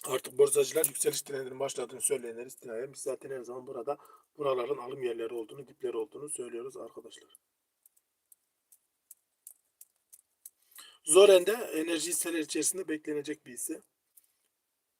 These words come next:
Durdu hareketlenecek arkadaşlar. Sıkıntı olmasın. Bakın, linkte de söyledik. Tetemat'ta da söyledik. Bekleyen kazanır. Şu an on yedilerde ucuz. On altı, on yedilerde Durdu ucuz. İnşallah yirmi beşte yirmi altıları göreceğiz.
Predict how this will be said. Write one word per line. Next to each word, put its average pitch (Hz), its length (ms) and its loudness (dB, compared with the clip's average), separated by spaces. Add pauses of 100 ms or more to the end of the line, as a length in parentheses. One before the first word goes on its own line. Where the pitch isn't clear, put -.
(1600)
Durdu 196 280 10
hareketlenecek 202 680 4
arkadaşlar. 156 480 -6
Sıkıntı - 420 -2
olmasın. 156 360 -4
Bakın, 147 340 -6
linkte 170 360 -8
de 160 100 -8
söyledik. 143 500 -6 (580)
Tetemat'ta 160 600 0
da 147 120 6
söyledik. 143 680 0 (1120)
Bekleyen 160 520 6
kazanır. 151 460 -2 (640)
Şu 165 220 2
an 170 140 6 (320)
on 175 140 0
yedilerde 160 540 0
ucuz. 170 460 0
On 156 160 -2
altı, 160 260 0
on 170 60 -4
yedilerde 151 520 2
Durdu 151 260 2
ucuz. 147 360 -4
İnşallah 151 400 -2
yirmi 147 240 -8
beşte 151 240 -2
yirmi 151 280 -6
altıları 143 360 -4
göreceğiz. 139 520 -4